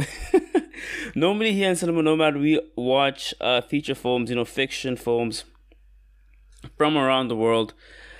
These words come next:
whether it's, you know, India, the Philippines, or, you know, Europe or Japan, whe-, wherever it is. We watch feature films, fiction, we love that. But this week, we're watching documentaries.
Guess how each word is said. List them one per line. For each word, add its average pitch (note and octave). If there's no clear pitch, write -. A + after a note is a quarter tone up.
whether B2
it's, A2+
you B2
know, A2
India, C3
the A#2
Philippines, B2+
or, A2+
you A2+
know, G2
Europe D3
or G#2
Japan, C#3+
whe-, E3+
wherever E3
it G2+
is. F2+
We D3
watch C3+
feature C#3
films, B2+
fiction, B2+
we G#2+
love B2+
that. F#2+
But B2
this F3+
week, D3
we're C#3
watching C3+
documentaries. A#2+